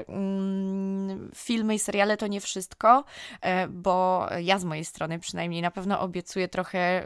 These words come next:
większą konsekwencję w czytaniu i pisaniu, em, wam o tym, e, bo, mm, mam dla was zaległą recenzję Pszczelarza z Aleppo, która się na pewno pojawi niebawem.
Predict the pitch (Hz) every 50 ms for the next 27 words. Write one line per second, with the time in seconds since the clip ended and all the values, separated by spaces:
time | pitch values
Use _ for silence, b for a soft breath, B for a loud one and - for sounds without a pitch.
0 | - 175 170 160 - 180 180 180 180 180 - - 185 180 180 185 180 175 - 170
1 | - - - 175 180 - - 185 - - - 185 - 190 180 180 180 175 175 -
2 | - 185 175 - - 190 175 160 156 165 196 247 330 B B B B B B B
3 | B 247 - - 190 190 185 185 185 185 190 185 185 185 185 185 190 185 185 196
4 | 190 - 185 190 170 202 202 202 196 196 - - 196 196 - - 226 220 240 262
5 | 269 277 B B B B B - - 170 185 175 175 175 175 170 - - 180 180
6 | 180 180 180 175 180 180 180 196 185 - - 185 170 165 165 165 170 175 - 190
7 | 196 196 190 180 190 180 190 180 165 175 175 175 175 - 185 175 175 170 170 175
8 | - - 170 165 165 156 160 160 156 - - - - 160 160 160 156 160 156 147
9 | 156 156 151 143 - _ - 151 - - - 156 165 - - 160 160 160 - -
10 | 165 160 151 - 165 156 151 156 151 156 160 156 151 - 147 147 143 156 165 185
11 | 214 240